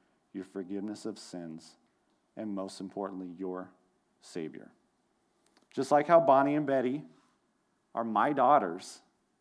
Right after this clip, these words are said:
and that is their identity. Galatians, I'm gonna leave you with this verse. Galatians three twenty-six says, "For in Christ Jesus,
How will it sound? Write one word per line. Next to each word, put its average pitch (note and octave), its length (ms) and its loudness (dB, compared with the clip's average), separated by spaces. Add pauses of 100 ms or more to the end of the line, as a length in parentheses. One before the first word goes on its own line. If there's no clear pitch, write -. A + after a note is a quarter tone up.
(600)
and A#2+ 200 -6
that C3+ 240 6
is B2+ 140 -2
their B2+ 200 0
identity. F#2+ 540 -4 (840)
Galatians, B2+ 640 -2
I'm B2 100 -4
gonna A#2 100 -4
leave A#2 140 0
you B2+ 100 2
with B2 100 -4
this A#2+ 140 -4
verse. F#2+ 380 -8
Galatians A2+ 560 -6
three A#2 200 -6
twenty-six A2+ 640 -8
says, F#2 480 -6 (920)
"For - 280 -2
in C#3 260 0
Christ D3 480 2
Jesus, G2+ 640 -4